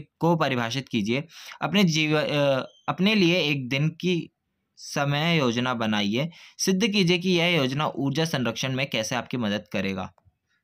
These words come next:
ठीक है, तो यहाँ से आप पूरा का पूरा पहले तो as it is उतार लेंगे, यहाँ से यहाँ तक समय प्रबंधन बताया गया है।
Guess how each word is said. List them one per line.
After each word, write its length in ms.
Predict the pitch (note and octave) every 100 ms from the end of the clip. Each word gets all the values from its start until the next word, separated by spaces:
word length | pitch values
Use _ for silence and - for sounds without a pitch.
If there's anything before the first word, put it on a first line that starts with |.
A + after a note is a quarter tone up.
| _ _ _ _ _ _ _ - - _ - - -
ठीक 100 | E3
है, 60 | E3+
तो 60 |
यहाँ 240 | E3+ B2 B2+
से 120 | D3+
आप 160 | C#3 -
पूरा 220 | C#3+ C#3
का 100 | C3+
पूरा 200 | C#3 C#3
पहले 240 | B2+ A#2+ A#2+
तो 100 | B2
as 140 | G#2+
it 100 | G2+
is 120 | G#2
उतार 280 | G2+ F#2 F#2+
लेंगे, 240 | F2+ F#2 F#2+
यहाँ 160 | F#2+
से 140 | F#2+ G2
यहाँ 120 | F#2+
तक 160 | G2
समय 180 | - G2
प्रबंधन 480 | F2+ F#2+ F#2+ F#2+ G2+
बताया 320 | A2 A#2 A#2
गया 160 | A#2+ B2
है। 160 | C#3+